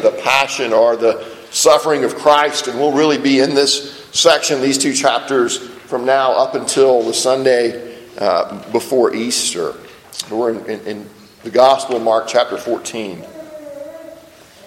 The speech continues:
There is a, my goodness, is this gonna do this every time? There's a, there's a high school located in a, a small town that's just south of Salt Lake City, Utah,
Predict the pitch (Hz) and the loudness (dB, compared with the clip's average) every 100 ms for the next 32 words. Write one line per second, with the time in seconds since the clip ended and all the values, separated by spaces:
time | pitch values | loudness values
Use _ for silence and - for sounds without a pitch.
0 | 226 247 262 - - - - - - 185 | -20 -20 -20 -20 -20 -14 -12 -2 2 4
1 | - 175 156 151 - - - - - - | 6 4 4 2 -2 -8 -12 -14 -14 -18
2 | - - 170 117 - - 139 98 85 - | -20 -8 -4 -4 -8 -12 -10 -10 -10 -10
3 | 113 127 - 147 139 139 135 131 143 139 | -10 -10 -8 -8 -8 -8 -6 -4 -6 -8
4 | - - - - 165 185 175 165 160 180 | -12 -18 -16 0 4 6 6 6 4 4
5 | 160 143 - 160 196 208 - 180 160 147 | 4 2 2 0 0 0 0 0 2 6
6 | 165 165 175 160 143 135 131 123 - 147 | 4 4 2 2 4 4 4 2 2 0
7 | 147 147 160 170 160 160 160 160 156 135 | 0 2 4 4 0 0 2 2 0 -4
8 | - - - 143 143 143 180 - 160 147 | -10 -8 0 0 2 4 4 6 4 2
9 | 151 151 - 160 151 160 - 165 156 139 | 0 -2 4 4 6 2 2 0 0 0
10 | 156 170 156 131 123 | 0 2 4 6 4